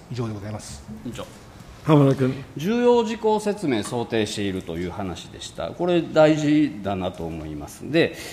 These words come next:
Speaker 2: えー、その上で直接取引の場合、重要事項は、まあ、あの、お、売り主さんが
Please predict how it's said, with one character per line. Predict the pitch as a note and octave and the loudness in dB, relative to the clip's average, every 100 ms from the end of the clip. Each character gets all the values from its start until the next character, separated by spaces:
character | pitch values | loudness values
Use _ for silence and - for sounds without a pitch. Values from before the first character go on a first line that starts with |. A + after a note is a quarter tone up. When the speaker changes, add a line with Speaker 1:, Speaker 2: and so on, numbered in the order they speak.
| - | -8
Speaker 2:
え | - E3+ | 2 2
ー、 | |
そ | E3+ F#3+ | 4 4
の | F#3 | 6
上 | F#3 | 4
で | C#3 A2 | 2 0
直 | G#3+ G#3 | -2 0
接 | D4 C#4+ | 0 0
取 | - C4 A3 G3 | 0 2 0 -4
引 | C3 F#2+ - A#2 | -6 -6 -6 -2
の | B2 | 0
場 | A#2 A#2 | 4 4
合、 | A2 D3+ - - - - | 4 2 -2 -16 -20 -8
重 | C3+ E3+ | 2 6
要 | F3+ | 6
事 | F3 F3+ | 6 4
項 | E3 C3 | 6 8
は、 | B2 | 8
ま | B2 C3+ A#2 | 10 8 8
あ、 | A#2 | 4
あ | |
の、 | A#2+ | 4
お、 | A#2+ A#2+ A#2 A#2 A#2+ A#2 A#2 - | 2 2 2 2 2 0 -2 0
売 | E3 | 2
り | E3 | 6
主 | D#3+ | 4
さ | D#3 D#3 | 4 2
ん | D3 | 4
が | D3 C#3 C#3 - | 8 10 8 4